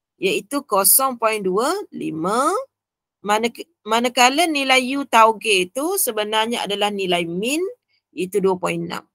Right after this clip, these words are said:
Awak tekan sama dengan. Bila awak tekan sama dengan ni, dia bagi jawapan. Jadi, seperti yang Syukran kata tu, kita tak payah pun susah-susah tengok table. Itu masuk kawan kita dari Sarawak.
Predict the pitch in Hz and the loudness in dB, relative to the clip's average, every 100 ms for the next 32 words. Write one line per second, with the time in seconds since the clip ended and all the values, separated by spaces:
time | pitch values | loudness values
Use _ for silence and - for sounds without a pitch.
0 | _ 160 - 240 302 240 190 175 180 - | _ -4 -4 0 2 4 0 -2 -6 -12
1 | - _ _ _ _ _ _ _ _ _ | -18 _ _ _ _ _ _ _ _ _
2 | _ _ _ 208 277 349 330 320 220 277 | _ _ _ 2 4 4 4 0 4 4
3 | 269 269 269 185 156 175 226 311 240 240 | 2 2 2 2 -2 -4 -2 -2 4 6
4 | 233 254 311 226 160 - - - - - | 6 4 2 2 0 -2 -12 -12 -18 -4
5 | 196 180 269 381 622 _ _ _ _ _ | -4 -2 0 0 -2 _ _ _ _ _
6 | - - 240 285 381 359 302 294 277 269 | -6 -4 -2 -2 2 4 4 2 0 0
7 | 233 214 190 165 - 269 359 - 359 415 | 2 0 -2 -6 -4 -4 -2 -2 -4 -2
8 | - - - 370 370 311 269 240 269 277 | 0 2 4 6 6 4 0 0 2 4
9 | 247 240 233 226 - 240 - 190 180 247 | 2 2 0 0 0 0 -4 -6 -2 -2
10 | 370 - _ _ 196 190 185 180 185 - | -2 -4 _ _ 2 2 0 0 0 -2
11 | _ _ - 185 254 185 180 - - 180 | _ _ -12 -8 -2 2 2 0 2 2
12 | 185 185 185 175 170 180 - 147 - - | 2 -4 -6 -4 -2 -4 -4 -6 -6 -12